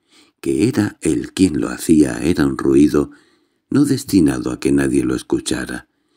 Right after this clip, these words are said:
pues cesó su voz en el instante en que hicimos un ruido. A pesar de todo, no se irguió y miramos,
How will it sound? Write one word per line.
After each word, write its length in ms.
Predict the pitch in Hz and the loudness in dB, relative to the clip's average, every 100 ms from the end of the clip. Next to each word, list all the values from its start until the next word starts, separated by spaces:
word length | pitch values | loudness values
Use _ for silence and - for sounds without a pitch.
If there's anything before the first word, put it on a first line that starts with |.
| _ - _ | _ -20 _
pues 240 | 82 71 | -8 -6
cesó 400 | - 71 - 82 | -2 0 0 -2
su 180 | - 73 | 0 0
voz 320 | - 73 - | 2 0 2
en 160 | 73 65 | 0 0
el 140 | 67 - | -2 -4
instante 440 | - 147 139 - | -6 -2 0 0
en 120 | 113 | 0
que 100 | - | 2
hicimos 520 | - - 67 62 - | 0 2 -2 -2 -4
un 180 | 64 62 | -6 -6
ruido. 580 | - 65 78 73 58 - _ _ _ _ _ _ _ _ _ | -2 2 2 2 -4 -12 _ _ _ _ _ _ _ _ _
A 120 | - - | -8 -4
pesar 320 | 117 - - | -4 -4 -6
de 160 | 76 | -6
todo, 540 | - 67 67 65 65 - _ _ _ _ _ _ | -4 -2 -2 -2 -4 -8 _ _ _ _ _ _
no 180 | - 113 | -2 -2
se 200 | - 73 | 0 0
irguió 540 | 62 - - 85 92 117 | 0 -2 -2 2 2 2
y 180 | 101 | -6
miramos, 680 | - - - 69 62 57 - | 0 0 2 0 -2 -4 -16